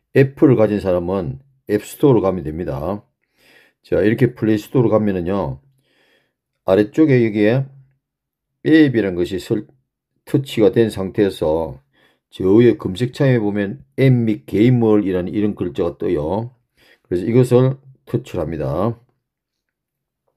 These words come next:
툭 터치하면은 자판기가 떠요. 여기서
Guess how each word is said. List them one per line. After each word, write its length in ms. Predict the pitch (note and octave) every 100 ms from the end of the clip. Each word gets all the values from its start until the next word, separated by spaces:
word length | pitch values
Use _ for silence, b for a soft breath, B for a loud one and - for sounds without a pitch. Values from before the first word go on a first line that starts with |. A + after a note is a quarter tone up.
| _ _ _ b b b _ -
툭 280 | - -
터치하면은 680 | - C3+ - A#2 G2+ F2+ F2+
자판기가 500 | - E2 C3 B2+ G#2+
떠요. 320 | - D#2 C2+ - _ B B B C#3 _ -
여기서 640 | C3+ A#2+ F#2+ F#2+ D#2+ C2+